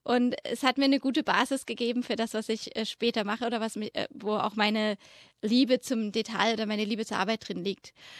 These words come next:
In meiner weiteren Lebensbahn bin ich, ähm, durch mehrere Länder gekommen, um, äh, verschiedene Kulturen und Bauweisen kennenzulernen. Ähm, in,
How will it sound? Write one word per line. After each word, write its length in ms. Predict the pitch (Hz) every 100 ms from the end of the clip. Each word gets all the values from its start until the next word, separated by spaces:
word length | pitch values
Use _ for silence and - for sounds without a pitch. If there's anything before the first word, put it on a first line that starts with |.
| - -
In 180 | - 226
meiner 320 | 220 226 214
weiteren 340 | 240 254 294 254
Lebensbahn 840 | 247 247 247 - - 226 220 220
bin 160 | 226 226
ich, 220 | 220 - - -
ähm, 440 | - 208 202 202 208
durch 280 | 220 220 220
mehrere 560 | 233 247 226 220 190
Länder 440 | 190 214 254 320 285
gekommen, 480 | 277 254 240 233
um, 300 | - 214 196 -
äh, 120 | - - - - -
verschiedene 380 | 220 - 214 214
Kulturen 520 | 220 - 320 294 247
und 140 | 208
Bauweisen 540 | 208 208 214 208 - 202
kennenzulernen. 640 | 220 269 302 277 294 339 370 - - - - - -
Ähm, 300 | 226 233 233 -
in, 400 | 220 220 220